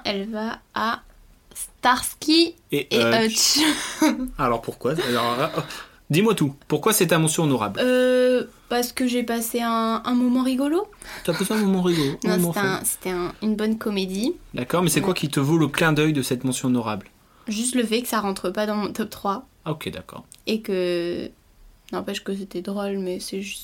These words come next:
Speaker 1: c'était pas non plus, euh, un scénario qui me marque, quoi.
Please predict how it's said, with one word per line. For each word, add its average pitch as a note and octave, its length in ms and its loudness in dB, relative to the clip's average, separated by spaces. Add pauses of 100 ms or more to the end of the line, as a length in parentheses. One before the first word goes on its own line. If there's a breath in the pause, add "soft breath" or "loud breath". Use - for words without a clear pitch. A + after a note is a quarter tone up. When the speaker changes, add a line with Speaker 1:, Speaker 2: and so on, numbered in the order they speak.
Speaker 1:
c'était G3 220 -10
pas G3+ 140 -10
non G3+ 160 -6
plus, G#3+ 240 -12
euh, A3 180 -10 (380)
un A3 40 -8
scénario G#3 400 -4
qui G#3+ 160 -6
me G3+ 120 -2
marque, A3+ 440 -4
quoi. F#3+ 200 -10